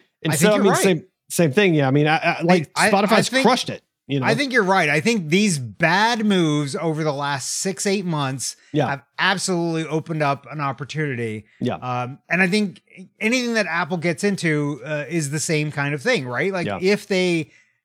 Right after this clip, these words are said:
Speaker 2: do have a big misstep, it, it opens up an opportunity and it delays them,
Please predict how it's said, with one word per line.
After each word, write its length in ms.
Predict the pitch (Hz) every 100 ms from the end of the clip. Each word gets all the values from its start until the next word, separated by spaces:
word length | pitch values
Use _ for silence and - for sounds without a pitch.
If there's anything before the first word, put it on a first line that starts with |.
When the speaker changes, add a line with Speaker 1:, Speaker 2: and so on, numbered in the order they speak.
| 120
Speaker 2:
do 260 | 139 208 202
have 160 | 175
a 100 | 160
big 260 | 123 151 135
misstep, 600 | 135 127 - 127 127 -
it, 280 | 127 156 156
it 140 | 147 147
opens 320 | 139 151 139
up 120 | 135
an 100 | 156
opportunity 540 | 139 - 214 247 170
and 140 | 147 135
it 80 | 113
delays 420 | 143 151 175 127
them, 260 | 123 107